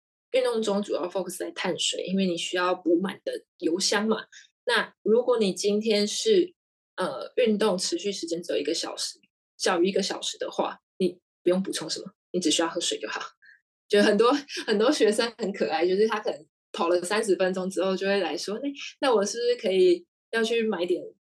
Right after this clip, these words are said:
买点什么地瓜，买点什么玉米来吃？” <laughs> 就，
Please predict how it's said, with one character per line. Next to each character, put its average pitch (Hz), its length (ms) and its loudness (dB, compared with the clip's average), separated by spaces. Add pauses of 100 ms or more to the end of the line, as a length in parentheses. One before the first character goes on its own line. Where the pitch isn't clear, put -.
(220)
买 190 220 -4
点 185 400 -4
什 - 140 -14
么 - 180 -14
地 - 120 -2
瓜， 135 360 -4
买 - 140 -8
点 147 140 -4
什 - 120 -10
么 - 180 -12
玉 - 120 2
米 - 160 -8
来 - 160 -4
吃？” - 280 2 (400)
<laughs> - 200 -20
就， 214 120 4